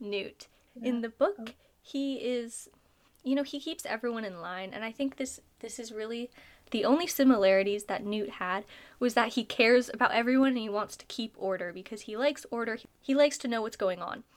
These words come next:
Speaker 1: In the books, he's more sassy, I guess. I feel like they took Frypan's personality when it's talking about giving a new perspective, 'cause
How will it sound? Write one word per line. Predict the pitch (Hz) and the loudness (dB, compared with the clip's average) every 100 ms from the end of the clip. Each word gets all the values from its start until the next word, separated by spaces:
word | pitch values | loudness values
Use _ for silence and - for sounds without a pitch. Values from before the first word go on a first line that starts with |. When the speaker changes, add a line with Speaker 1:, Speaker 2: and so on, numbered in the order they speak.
| _ _ _ _ _ _ _ | _ _ _ _ _ _ _
Speaker 1:
In | 240 | -6
the | 240 | -6
books, | 226 196 - - | -2 -2 -2 -10
he's | 254 240 | -10 -8
more | 214 202 | -8 -8
sassy, | - 170 170 - - | -10 -10 -10 -12 -10
I | - | -10
guess. | 220 226 - - _ _ | -6 -8 -10 -20 _ _
I | 240 | -6
feel | - 269 302 | -2 -2 -2
like | 311 | -4
they | 269 | -6
took | 262 - 233 - _ _ _ | -6 -8 -10 -12 _ _ _
Frypan's | - 214 214 - 214 208 196 214 - _ _ - | -10 -8 -8 -8 -10 -8 -10 -16 -18 _ _ -12
personality | 233 233 226 196 185 202 247 269 285 | -10 -8 -8 -8 -6 -6 -6 -8 -8
when | - 233 | -6 -6
it's | 202 - | -6 -12
talking | - - 214 - 226 | -14 -6 -6 -6 -8
about | 214 202 - | -6 -8 -6
giving | 214 202 214 | -2 -2 -2
a | |
new | 208 196 | -4 -6
perspective, | - 214 - 190 - 269 262 | -8 -14 -8 -8 -4 -6 -4
'cause | - | -12